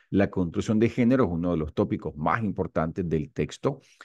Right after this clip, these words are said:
El patriarcado, la tradición y la ruptura, la búsqueda de Hildara de romper con la tradición y el padre que a través de la violencia, eh, brutal lo, eh, lo va a, lo va a evitar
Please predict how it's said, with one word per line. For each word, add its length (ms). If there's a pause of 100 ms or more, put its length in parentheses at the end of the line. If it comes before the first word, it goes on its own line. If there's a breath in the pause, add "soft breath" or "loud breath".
(120)
El 200
patriarcado, 840
la 120
tradición 420
y 60
la 80
ruptura, 420
la 80
búsqueda 520
de 100
Hildara 260
de 100
romper 540
con 140
la 80
tradición 580
y 60
el 100
padre 400
que 80
a 60
través 260
de 80
la 120
violencia, 720
eh, 260
brutal 580 (280 soft breath)
lo, 560
eh, 160 (220)
lo 160
va 180
a, 160
lo 160
va 100
a 40
evitar 500